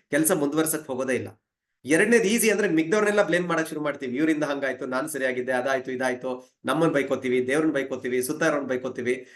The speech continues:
ಮೂರನೇದು ತುಂಬಾ ಡೌಟ್ ಶುರುವಾಗ್ಬಿಡತ್ತಲ್ಲ, ಆ, ಮುಂದೆ ಮಾಡಿದ್ರೆ ಸಕ್ಸಸ್ ಆಗ್ತೀನಾ ಇಲ್ವಾ ಅಂತ.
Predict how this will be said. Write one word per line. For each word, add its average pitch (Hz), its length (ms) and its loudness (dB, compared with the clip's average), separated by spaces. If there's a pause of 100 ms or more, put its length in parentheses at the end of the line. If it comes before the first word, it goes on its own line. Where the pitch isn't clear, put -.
(160)
ಮೂರನೇದು 226 600 4
ತುಂಬಾ 180 260 2
ಡೌಟ್ 185 260 2
ಶುರುವಾಗ್ಬಿಡತ್ತಲ್ಲ, 143 920 -4 (300)
ಆ, 135 260 2
ಮುಂದೆ 147 400 0
ಮಾಡಿದ್ರೆ 160 400 0
ಸಕ್ಸಸ್ 160 380 -4
ಆಗ್ತೀನಾ 147 360 0
ಇಲ್ವಾ 127 280 0
ಅಂತ. 113 160 -6